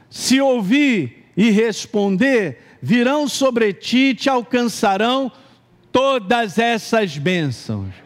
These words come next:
Você vai ler depois com calma e você vai ver que são em todas as áreas da tua vida.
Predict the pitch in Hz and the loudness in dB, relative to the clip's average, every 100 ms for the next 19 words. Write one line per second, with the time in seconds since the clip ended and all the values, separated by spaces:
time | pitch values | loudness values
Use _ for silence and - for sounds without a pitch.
0 | - - - - 247 240 269 233 185 220 | -20 -20 -12 -2 -2 0 0 0 2 0
1 | 220 202 196 202 175 220 - 190 190 - | 2 2 2 2 2 -2 0 0 0 -2
2 | 254 247 262 339 320 185 185 - - - | -2 0 0 0 0 0 -4 -6 -14 -8
3 | 370 320 240 247 220 170 202 - 214 196 | -2 0 0 0 0 0 0 -2 -4 -2
4 | 190 - 247 208 214 151 156 147 139 120 | -2 -2 -2 -2 -2 0 -2 -2 -4 -4
5 | 135 117 104 | -4 -4 -6